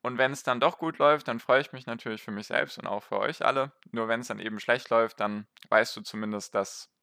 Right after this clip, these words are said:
jetzt mal auch ein schlechtes Jahr gekommen ist, weil es ist eben sehr unwahrscheinlich, dass es nächstes Jahr in dem Tempo weitergeht wie dieses Jahr. Genau, vielleicht bist du da ja ganz anderer Meinung. Ich wollte dich einfach nur mal vorwarnen, damit du dann nicht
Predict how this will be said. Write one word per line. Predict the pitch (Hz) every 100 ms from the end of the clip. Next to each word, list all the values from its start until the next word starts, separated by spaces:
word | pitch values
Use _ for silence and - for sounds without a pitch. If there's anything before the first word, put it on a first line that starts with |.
| _
jetzt | 120 113 127
mal | 107
auch | 101 107
ein | 107 104
schlechtes | 110 104 104 -
Jahr | 101 98 - - _ -
gekommen | 104 101 95
ist, | 95 -
weil | 110 104
es | 113
ist | 110 - - _ _ -
eben | 113 110
sehr | 98
unwahrscheinlich, | 101 104 95 98 95
dass | 101 95
es | 92
nächstes | 98 90 98
Jahr | 95
in | 95
dem | 92
Tempo | 92 95 95 87 - - _ -
weitergeht | 107 101 95 90
wie | 90
dieses | 92 87 92
Jahr. | 90 _ _ - - _ _ _ -
Genau, | 180 185 165 _ -
vielleicht | 143 180
bist | 190 -
du |
da | 143
ja | 131
ganz | 123 135
anderer | - 160 143
Meinung. | 139 139 139 139 135
Ich | 120 113
wollte | 127 120
dich | 110 113
einfach | 117
nur | 113 107
mal | 101
vorwarnen, | - 143 139 135 135 - _ _ _ _ -
damit | 110 123 123
du |
dann | 117 110 113
nicht | 110 -